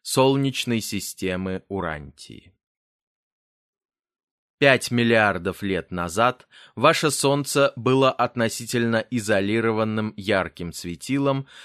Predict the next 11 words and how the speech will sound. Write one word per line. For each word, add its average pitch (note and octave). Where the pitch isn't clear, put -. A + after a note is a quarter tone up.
которое D#3
собрало B2
вокруг A#2+
себя A#2+
большую A#2+
часть G#2+
вращающейся G2+
в F#2
ближайшем F#2+
пространстве F2+
материи, F2+